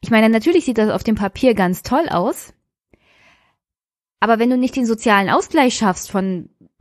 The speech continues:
weiß ich, sechzig oder achtzig Euro pro Tonne C O zwei, dann hast du ganz schnell leichte Aufstände, ja.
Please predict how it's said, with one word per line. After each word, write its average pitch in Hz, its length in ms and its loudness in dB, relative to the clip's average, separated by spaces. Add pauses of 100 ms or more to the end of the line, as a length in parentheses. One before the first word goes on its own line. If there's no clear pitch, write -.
(240)
weiß 180 320 -4
ich, - 320 -12 (400)
sechzig 190 560 -2
oder 170 400 0
achtzig - 640 -4 (240)
Euro 185 300 2
pro 190 400 -2
Tonne 180 580 0
C 190 180 -4
O 165 80 -4
zwei, 202 460 0 (1200)
dann 208 260 2
hast 208 220 -4
du 220 220 -2 (1400)
ganz 220 300 0
schnell 180 400 -6 (800)
leichte 190 420 2
Aufstände, 160 560 -4 (120)
ja. 185 220 -8